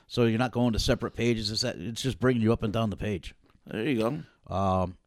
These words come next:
Speaker 1: they have all links, I believe, to all the si-, all the sites that, all the games that, and companies that have won.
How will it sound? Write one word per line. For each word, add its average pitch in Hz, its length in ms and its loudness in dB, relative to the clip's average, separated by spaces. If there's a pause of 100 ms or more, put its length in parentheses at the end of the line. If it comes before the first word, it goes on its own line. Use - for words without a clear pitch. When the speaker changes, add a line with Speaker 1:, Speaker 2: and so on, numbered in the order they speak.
(460)
Speaker 1:
they 127 100 2
have 127 120 4
all 139 180 6
links, 139 340 4
I 127 80 -2
believe, 123 320 4
to 117 380 8
all 120 200 4
the 117 100 0
si-, - 180 2
all 113 240 -2
the 110 260 0 (520)
sites 110 440 -4
that, 101 300 0 (100)
all 107 200 6
the 101 180 6 (380)
games 104 360 2
that, 98 260 2 (520)
and 95 140 -2
companies 95 560 -2 (320)
that 101 220 -2 (120)
have 98 140 -6
won. 82 280 -10